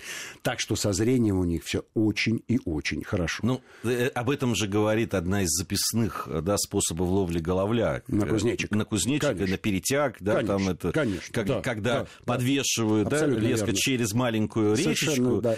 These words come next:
Speaker 1: И, и покачиваясь, да.
Speaker 2: Покачивая,
Speaker 1: Да, да.
Speaker 2: п-, п-, п-, как бы и изображают
Speaker 1: При-,
Speaker 2: падение
Speaker 1: да, да,
Speaker 2: вот
Speaker 1: да. При-,
Speaker 2: кузнечика.
Speaker 1: притрагиваясь к поверхности
Speaker 2: Да.
Speaker 1: воды, в, в этот момент, естественно, следует
Speaker 2: Кстати, в одной из
Speaker 1: подсечь.
Speaker 2: программ
Speaker 1: Езя, езя то-, точно так же ловят.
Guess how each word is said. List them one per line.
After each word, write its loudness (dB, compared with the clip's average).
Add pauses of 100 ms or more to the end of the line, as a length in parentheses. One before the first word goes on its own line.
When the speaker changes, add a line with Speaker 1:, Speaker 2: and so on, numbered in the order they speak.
Speaker 1:
И, 2 (400)
и 0
покачиваясь, 0
да. 2
Speaker 2:
Покачивая, 0
Speaker 1:
Да, 0
да. 0
Speaker 2:
п-, -2
п-, -2
п-, 2
как -2
бы -6 (320)
и 0
изображают 0
Speaker 1:
При-, -2
Speaker 2:
падение 2
Speaker 1:
да, 2
да, 2
Speaker 2:
вот -2
Speaker 1:
да. 0
При-, -2
Speaker 2:
кузнечика. 0
Speaker 1:
притрагиваясь 0
к -14
поверхности 0
Speaker 2:
Да. 2
Speaker 1:
воды, 2
в, 2
в 0
этот -2
момент, 2
естественно, 0
следует 0
Speaker 2:
Кстати, 0
в 0
одной 0
из 0
Speaker 1:
подсечь. -6
Speaker 2:
программ 0
Speaker 1:
Езя, 2
езя 2
то-, 0
точно 0
так 0
же 2
ловят. 0